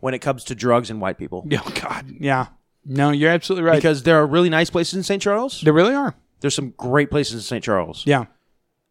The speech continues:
Speaker 1: But there are pockets that
Speaker 2: <laughs>
Speaker 1: bleed out.
Speaker 2: Of horrible. <laughs>
Speaker 1: There are pockets of
Speaker 2: Pockets of horrible.
Speaker 1: of horrible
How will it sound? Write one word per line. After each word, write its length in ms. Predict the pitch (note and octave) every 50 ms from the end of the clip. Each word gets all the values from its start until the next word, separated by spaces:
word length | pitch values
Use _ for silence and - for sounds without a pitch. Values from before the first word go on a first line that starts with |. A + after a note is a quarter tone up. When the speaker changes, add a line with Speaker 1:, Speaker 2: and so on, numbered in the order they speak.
| _ _ _ _ _ _ _ - _ - _ _ _ _ _ _ _ _ _
Speaker 1:
But 160 | - E3 C#3+
there 100 | - D3+
are 60 | C3+ B2+
pockets 680 | - - - D#3 D3 D#3 - E3+ - - - - - _ _ _ _ _ - - - - - - -
that 260 | - G3+ D3+ C#3 G3+
Speaker 2:
<laughs> 40 | G#3+
Speaker 1:
bleed 300 | - D#3+ E3 E3+ E3+ D3
out. 260 | C#3+ C3+ C3+ D3+ G3
Speaker 2:
Of 140 | F3 D#3 C#3
horrible. 520 | A2+ C3+ D3+ D#3 C#3 C3+ B2 - C3 C#3+ -
<laughs> 60 | - - A#3+ - - - - - - - - G#4+ - - G4+
Speaker 1:
There 120 | - D#3+ D#3
are 40 |
pockets 440 | F#3 - - F3 F#3 - F3+ F3 -
of 180 | - - G2+ C3+
Speaker 2:
Pockets 300 | D#3 E3 E3 - E3 F3+
of 80 | D#3+
horrible. 320 | C#3+ C3 B2 A#2+ A#2 A#2+ B2+
Speaker 1:
of 120 | B2+ A2
horrible 640 | - - A#2+ D#3 E3+ E3 D3+ A#2+ A2+ G#2+ A2+ - _